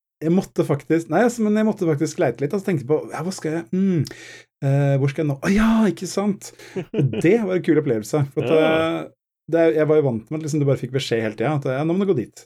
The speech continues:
Speaker 1: nå må du gå
Speaker 2: Mm.
Speaker 1: dit, nå gjør, snakk med den, gjør sånn.» Og så uten det da, så ble det liksom, eh, det var liksom litt som å spille på nytt igjen, da, for at jeg måtte liksom tenke litt, «Ja,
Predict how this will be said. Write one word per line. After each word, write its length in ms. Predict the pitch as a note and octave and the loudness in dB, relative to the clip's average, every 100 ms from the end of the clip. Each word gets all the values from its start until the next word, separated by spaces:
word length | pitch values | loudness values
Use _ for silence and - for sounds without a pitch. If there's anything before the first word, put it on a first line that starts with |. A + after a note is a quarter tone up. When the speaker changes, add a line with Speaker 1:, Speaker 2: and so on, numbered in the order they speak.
| - | -8
Speaker 1:
nå 60 | |
må 80 | E3 | 0
du 20 | |
gå 60 | E3 | 0
Speaker 2:
Mm. 100 | D#3 | 0
Speaker 1:
dit, 80 | - - | -6 -6
nå 140 | D3+ | -2
gjør, 100 | D#3+ D3+ | -2 -2
snakk 140 | E3 | -2
med 60 | D3 | -2
den, 80 | G2 - - | -4 -12 -4
gjør 120 | D3+ D3+ | 0 0
sånn.» 120 | G2 - _ _ _ _ _ _ - | -2 -8 _ _ _ _ _ _ -10
Og 80 | C#3 | -2
så 80 | F#3+ F#3 | 0 0
uten 320 | G3+ D3+ D3+ | 0 -2 0
det 140 | D3+ B3 | -2 -2
da, 80 | A#3+ | -4
så 100 | - | -4
ble 140 | E3 E3 | 0 0
det 40 | |
liksom, 180 | D3+ D#3+ D#3+ E3 E3+ | 0 -4 -2 -4 -6
eh, 340 | - C3+ C#3+ B2+ D#3+ | -10 -14 -16 -16 -2
det 100 | D3+ D3+ | 2 2
var 100 | D#3 | 0
liksom 160 | D#3 C3 | 0 0
litt 120 | - - | -2 -4
som 80 | |
å 80 | C#3+ | -2
spille 320 | D3 A#2 A2+ A2+ | 0 0 0 -2
på 80 | A#2+ | -4
nytt 160 | - C3 | -6 -4
igjen, 160 | G#3 | -2
da, 80 | F#3+ - | -2 -4
for 80 | C#3 | -6
at 80 | |
jeg 80 | D#3 | -6
måtte 160 | C#3 C3+ | -4 -6
liksom 240 | - C3 B2+ | -2 -2 -2
tenke 400 | D3 G#2+ - A2+ | -4 -4 -4 -4
litt, 160 | A#2 - | -4 -4
«Ja, 180 | D#3 | 0